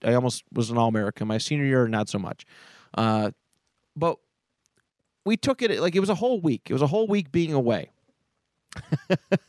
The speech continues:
It was a whole week being away, down there on the beach, lots of people, maybe too many people for my own liking. And, uh, it was just so nice. We went there in April.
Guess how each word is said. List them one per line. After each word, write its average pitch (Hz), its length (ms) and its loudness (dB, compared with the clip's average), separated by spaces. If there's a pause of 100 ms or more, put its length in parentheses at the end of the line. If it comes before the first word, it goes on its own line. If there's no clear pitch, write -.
(560)
It 160 60 -2
was 165 100 0
a 165 60 4
whole 208 160 2
week 220 200 -2
being 185 220 0
away, 151 400 2
down 151 400 0
there 160 260 2
on 139 220 0
the 160 60 0
beach, 143 420 0
lots 131 320 0
of 156 140 -6
people, 135 400 0
maybe 127 240 0
too - 140 -2
many 139 160 2
people 131 280 -2
for 127 100 -6
my 113 140 0
own 107 140 -2
liking. 175 440 0 (1400)
And, 127 360 2
uh, 123 300 2 (680)
it 151 240 -8
was 175 120 0
just 185 200 -2
so 143 180 -4
nice. 120 360 -4
We 135 60 0
went 196 160 0
there 226 140 0
in 160 120 -4
April. 127 460 -2